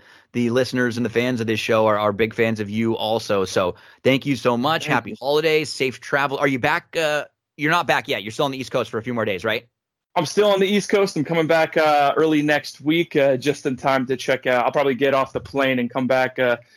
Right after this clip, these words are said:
Speaker 2: settle in and watch that, uh, last Hawkeye <laughs> right,
Speaker 1: There
Speaker 2: right
Speaker 1: you go.
Speaker 2: after I get off the plane,
Speaker 1: Perfect.
Speaker 2: so.
Speaker 1: Well, safe travels for you and the family, and, uh, we'll talk to you again in just a few days.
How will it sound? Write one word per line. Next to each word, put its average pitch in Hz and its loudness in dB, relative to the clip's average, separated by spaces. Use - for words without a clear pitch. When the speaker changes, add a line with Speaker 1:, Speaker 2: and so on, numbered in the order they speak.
Speaker 2:
settle 139 0
in 131 2
and 123 0
watch 127 -2
that, 120 2
uh, 117 2
last 123 0
Hawkeye 113 -2
<laughs> - -20
right, 135 -6
Speaker 1:
There 143 0
Speaker 2:
right 131 2
Speaker 1:
you 127 2
go. 120 0
Speaker 2:
after 120 -2
I 110 -8
get 131 -4
off 117 -2
the 117 0
plane, 113 -4
Speaker 1:
Perfect. 117 -10
Speaker 2:
so. 110 -2
Speaker 1:
Well, 131 -12
safe 160 -2
travels 185 0
for 170 -6
you 170 -2
and 175 0
the 165 -4
family, 170 -4
and, 131 -2
uh, 127 0
we'll 123 0
talk 143 -4
to 143 -6
you 139 -4
again 135 -2
in 110 -4
just 131 -4
a 127 -4
few 127 -6
days. 143 -2